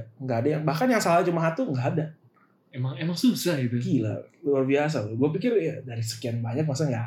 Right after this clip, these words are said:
Speaker 1: ada
Speaker 2: Iya.
Speaker 1: sih. Eh, inilah tanpa menghitung tag team turmoil lah.
Speaker 2: Iya,
Speaker 1: Itu kan
Speaker 2: iya.
Speaker 1: emang bangsa tuh, itu
Speaker 2: Emang,
Speaker 1: banyak
Speaker 2: emang.
Speaker 1: perusak,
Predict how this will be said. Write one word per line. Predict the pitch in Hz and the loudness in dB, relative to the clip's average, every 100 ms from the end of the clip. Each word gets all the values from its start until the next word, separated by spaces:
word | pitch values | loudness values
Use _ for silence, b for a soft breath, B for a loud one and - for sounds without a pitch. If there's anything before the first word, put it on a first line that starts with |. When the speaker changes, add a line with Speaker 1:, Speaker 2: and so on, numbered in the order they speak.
| - | -2
Speaker 1:
ada | 127 | 2
Speaker 2:
Iya. | 131 | 2
Speaker 1:
sih. | 123 127 - - _ b b b b _ | 2 -2 -4 -12 _ b b b b _
Eh, | - 143 147 | 2 4 6
inilah | 240 330 233 | 6 6 6
tanpa | 175 - - | 4 2 2
menghitung | 220 240 226 240 233 233 | 4 4 2 2 2 2
tag | 233 233 | 0 0
team | 247 233 233 | 0 -2 0
turmoil | 233 240 254 277 | 0 2 4 4
lah. | 185 131 - _ - | 2 0 -10 _ -6
Speaker 2:
Iya, | 143 131 | 0 2
Speaker 1:
Itu | 214 | 4
kan | 240 | 4
Speaker 2:
iya. | 240 | 4
Speaker 1:
emang | 160 151 | 4 4
bangsa | 139 131 226 | 4 2 0
tuh, | 220 | 2
itu | 170 277 | 2 4
Speaker 2:
Emang, | 147 185 | 2 4
Speaker 1:
banyak | 170 175 156 | 6 6 4
Speaker 2:
emang. | 143 | 2
Speaker 1:
perusak, | 202 196 190 | 4 6 6